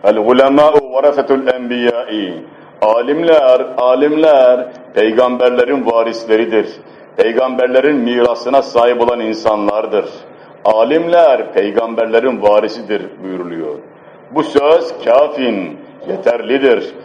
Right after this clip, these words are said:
Fî midhatil ulemâ'i. Alimlerin değer ve kıymetini anlatmakta, peki alimleri, alimleri övmekte şu sözün varlığı yeter.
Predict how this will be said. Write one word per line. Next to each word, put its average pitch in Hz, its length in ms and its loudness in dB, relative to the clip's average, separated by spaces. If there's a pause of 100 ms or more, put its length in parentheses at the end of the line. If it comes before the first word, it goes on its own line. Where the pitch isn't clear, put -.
(240)
Fî 127 220 -2
midhatil 131 560 0
ulemâ'i. 123 1000 -2 (360)
Alimlerin 135 680 0
değer 131 320 2
ve - 160 0
kıymetini 131 720 0
anlatmakta, 123 1000 0 (300)
peki 110 440 0
alimleri, 131 840 2 (280)
alimleri 127 640 0
övmekte 127 840 2 (180)
şu 131 140 -10
sözün 123 460 -2
varlığı 127 380 -2
yeter. 117 460 -2